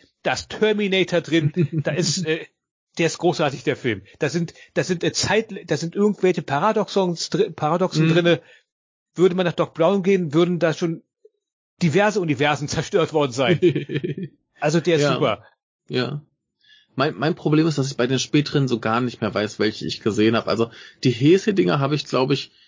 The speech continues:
Speaker 2: noch weitestgehend irgendwie mal im Fernsehen gesehen. Und dann gibt's ja so die ab zweitausend,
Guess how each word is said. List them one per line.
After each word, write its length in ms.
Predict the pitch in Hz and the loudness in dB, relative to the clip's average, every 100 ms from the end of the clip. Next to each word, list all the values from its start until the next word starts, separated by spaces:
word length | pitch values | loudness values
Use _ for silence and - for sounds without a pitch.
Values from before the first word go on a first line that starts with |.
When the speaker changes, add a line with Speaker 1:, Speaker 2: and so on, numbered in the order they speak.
| _ _ | _ _
Speaker 2:
noch 260 | - 131 113 | -4 -4 -2
weitestgehend 680 | 113 127 131 - - 123 117 | -2 0 -2 -6 0 0 2
irgendwie 280 | 101 117 120 | 0 0 0
mal 120 | 101 | -2
im 80 | 104 | -2
Fernsehen 480 | - 101 110 127 | -2 -2 0 0
gesehen. 380 | 110 95 104 131 - - _ | 0 0 0 0 -6 -20 _
Und 140 | 135 | 0
dann 140 | 131 131 | 2 2
gibt's 240 | 160 - | 0 0
ja 100 | 156 | 0
so 140 | 135 131 | 0 -2
die 240 | 135 135 | -2 0
ab 180 | - - | -2 -4
zweitausend, 920 | - 120 120 - 113 170 202 240 - | -6 -4 -2 0 2 2 2 -2 -4